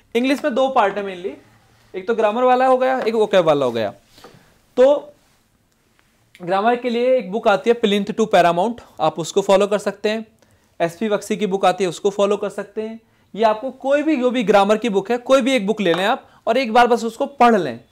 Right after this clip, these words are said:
आपको याद नहीं करना है, आपने टॉपिक पढ़ा, पीछे से उसकी एक्सरसाइज बना ली, तो एक बार सिर्फ पढ़नी है आपको, कोई क्वेश्चन याद नहीं करने, कोई रूल का रट्टा नहीं मारना है। यहाँ पे जब ये काम आप खत्म कर लेते हैं,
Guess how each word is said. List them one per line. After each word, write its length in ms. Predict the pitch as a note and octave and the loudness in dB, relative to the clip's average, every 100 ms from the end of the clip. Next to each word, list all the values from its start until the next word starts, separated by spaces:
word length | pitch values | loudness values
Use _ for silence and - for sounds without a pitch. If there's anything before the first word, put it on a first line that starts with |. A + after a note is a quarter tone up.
| _ _ | _ _
आपको 240 | - D#3 A3 | -4 -2 0
याद 300 | G3+ F#3 F#3+ | 4 4 2
नहीं 120 | A3+ | -2
करना 240 | A3 F3 F3 | -2 0 -2
है, 140 | A#3+ - _ - | -4 -10 _ -4
आपने 200 | D#3 F#3 | -2 0
टॉपिक 360 | G3+ D#3+ G3 G3 | 2 2 2 0
पढ़ा, 200 | E3+ G#3 B3+ _ _ | 2 2 -2 _ _
पीछे 240 | - F#3 G3 | -8 -2 -2
से 80 | F#3+ | -2
उसकी 200 | F#3+ G#3+ | -4 -4
एक्सरसाइज 400 | F#3 - D#3 C3+ | -6 -4 -4 -4
बना 200 | A#2+ G2 | -6 -8
ली, 160 | G2 - _ _ - | -10 -14 _ _ -14
तो 140 | - A#3 | -4 0
एक 200 | D4+ B3+ | 0 2
बार 120 | C#4 | 2
सिर्फ 220 | C#4 C#4 | 0 -2
पढ़नी 300 | - G#3+ A3 | 4 4 4
है 60 | B3 | 0
आपको, 200 | A#3 A#3+ | 0 0
कोई 140 | A#3+ A#3+ | 0 2
क्वेश्चन 300 | G3+ - A3 | 0 -2 0
याद 160 | G#3+ | 2
नहीं 120 | A3 | 2
करने, 260 | A3+ G#3+ A3+ | -2 -2 -2
कोई 140 | G#3+ | 0
रूल 180 | G3+ G#3 | 2 0
का 100 | G3+ | 0
रट्टा 260 | G#3 F#3+ E3+ | 0 0 -4
नहीं 120 | D#3 | -4
मारना 300 | C3 A2 G#2+ | -8 -10 -14
है। 80 | G#2+ _ _ _ _ _ _ | -20 _ _ _ _ _ _
यहाँ 360 | D#3 F#3+ G3 A#3 | -8 -6 -4 -4
पे 160 | C#4 C4+ | -6 -8
जब 160 | B3 | -6
ये 120 | A#3 A#3+ | -6 -6
काम 280 | A#3+ G#3+ G#3+ | -4 -4 -4
आप 160 | A#3 - | -6 -8
खत्म 320 | E3+ F#3+ G3+ | -12 -10 -10
कर 200 | F#3+ D#3+ | -8 -8
लेते 260 | D#3 C#3 C#3 | -8 -10 -12
हैं, 200 | A#2 | -16